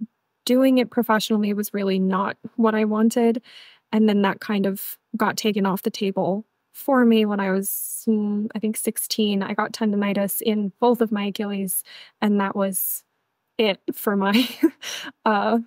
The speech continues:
professional aspirations. But something that I took with me past dance was just this love for storytelling in general.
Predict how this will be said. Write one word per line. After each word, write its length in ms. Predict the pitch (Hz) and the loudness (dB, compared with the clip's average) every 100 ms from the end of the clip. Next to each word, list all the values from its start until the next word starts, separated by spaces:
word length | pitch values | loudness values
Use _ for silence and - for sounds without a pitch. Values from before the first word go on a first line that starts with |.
| - | -2
professional 520 | 269 254 233 240 220 | 0 4 4 4 2
aspirations. 840 | 220 220 233 226 220 208 202 202 - _ _ _ _ _ _ _ 262 | 0 0 2 4 4 2 0 -4 -10 _ _ _ _ _ _ _ 0
But 500 | 220 226 226 233 _ _ _ _ _ _ _ _ _ _ _ _ _ - | 2 2 0 -2 _ _ _ _ _ _ _ _ _ _ _ _ _ -8
something 560 | - 262 254 240 233 | -2 0 2 4 4
that 200 | 208 202 _ _ _ _ _ _ _ - | 2 -2 _ _ _ _ _ _ _ -4
I 180 | 208 | -2
took 260 | 208 - 226 | -2 0 0
with 320 | 202 214 - | 0 -2 0
me 280 | 208 208 220 - | -2 0 -2 -4
past 580 | - 208 202 - - - | 0 2 2 -4 -8 -2
dance 360 | 214 220 - | 2 2 0
was 160 | 208 - | -4 -4
just 220 | 208 - | -6 -4
this 280 | 208 - - - _ _ _ _ _ _ - | -4 -4 -6 -14 _ _ _ _ _ _ -4
love 320 | 208 208 247 | 0 0 0
for 200 | - 202 | -2 -2
storytelling 880 | - - 254 277 220 - 208 208 214 | -2 0 2 2 2 0 0 0 -2
in 320 | - 226 208 | 2 2 0
general. 680 | - 202 220 190 - 226 233 | -2 -2 0 0 -2 -2 -4